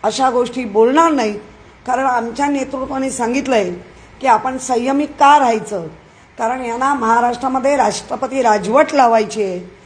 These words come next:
महाराष्ट्राची वाटेल त्या माध्यमातून तुकडे करायचे आहेत. अनेक जणांनी तुकडे करण्याचे प्रयत्न केले, अनेकांनी नागपूर वेगळं नेण्याचं केलं, मध्ये आरा-, चाराने आणे, दोने बाणे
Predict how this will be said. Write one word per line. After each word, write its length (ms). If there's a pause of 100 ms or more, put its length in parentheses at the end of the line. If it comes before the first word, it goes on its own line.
(320)
महाराष्ट्राची 680
वाटेल 680
त्या 120
माध्यमातून 760 (540)
तुकडे 320
करायचे 440
आहेत. 140 (480)
अनेक 280
जणांनी 360
तुकडे 340
करण्याचे 360
प्रयत्न 440
केले, 360 (520)
अनेकांनी 440
नागपूर 420
वेगळं 360
नेण्याचं 380
केलं, 240
मध्ये 260
आरा-, 380
चाराने 380
आणे, 340
दोने 320
बाणे 480